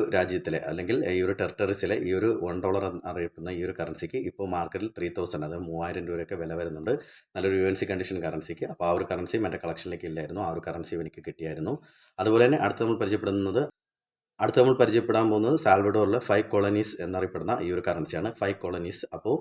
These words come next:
ഈ ഒരു കറൻസിക്കും ഇപ്പോൾ മാർക്കറ്റിൽ നമുക്ക് നല്ലൊരു പ്രൈസ് ലഭിക്കുന്ന നല്ലൊരു വാല്യുബിൾ ആയിട്ടുള്ള കറൻസിയാണ്. ഈ ഒരു കറൻസിയും നല്ലൊരു യു എൻ സി കണ്ടീഷനിലാണ് എനിക്ക് കിട്ടിയിരിക്കുന്നത്. അപ്പോൾ ഈ ഒരു കറൻസിക്ക് വന്ന കോസ്റ്റ് ഏകദേശം ഒരു ആയിരം രൂപയോളം വന്നിട്ടുണ്ട്. നമുക്കിവിടെ മെൻഷൻ ചെയ്തിട്ടുണ്ട്. ആയിരം രൂപയാണ് ഈ ഒരു കറൻസിക്ക് വന്നത്.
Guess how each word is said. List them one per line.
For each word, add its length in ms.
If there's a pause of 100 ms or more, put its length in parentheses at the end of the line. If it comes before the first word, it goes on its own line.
(300)
ഈ 80
ഒരു 100
കറൻസിക്കും 500
ഇപ്പോൾ 200
മാർക്കറ്റിൽ 360
നമുക്ക് 200
നല്ലൊരു 240
പ്രൈസ് 260
ലഭിക്കുന്ന 380
നല്ലൊരു 300
വാല്യുബിൾ 340
ആയിട്ടുള്ള 200
കറൻസിയാണ്. 420
ഈ 120
ഒരു 100
കറൻസിയും 400
നല്ലൊരു 260
യു 100
എൻ 80
സി 100
കണ്ടീഷനിലാണ് 460
എനിക്ക് 200
കിട്ടിയിരിക്കുന്നത്. 540 (500)
അപ്പോൾ 160
ഈ 80
ഒരു 100
കറൻസിക്ക് 400
വന്ന 140
കോസ്റ്റ് 420
ഏകദേശം 420
ഒരു 140
ആയിരം 320
രൂപയോളം 340
വന്നിട്ടുണ്ട്. 340
നമുക്കിവിടെ 360
മെൻഷൻ 260
ചെയ്തിട്ടുണ്ട്. 460
ആയിരം 320
രൂപയാണ് 280
ഈ 80
ഒരു 100
കറൻസിക്ക് 440
വന്നത്. 260